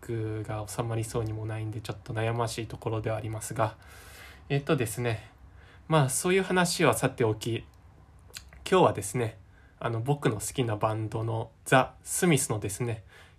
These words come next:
曲、ある曲についてちょっと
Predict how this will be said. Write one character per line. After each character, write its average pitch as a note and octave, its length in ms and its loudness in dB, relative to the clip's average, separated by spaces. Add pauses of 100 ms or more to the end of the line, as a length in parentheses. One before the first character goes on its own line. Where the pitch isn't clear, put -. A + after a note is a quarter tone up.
(100)
曲、 B2 680 2
あ D3+ 80 4
る D#3 140 4
曲 B2 240 0
に A#2+ 120 -2
つ - 140 -4
い A2+ 60 -4
て - 140 -20
ち - 100 -4
ょ - 20 -6
っ - 100 -8
と A2 240 -2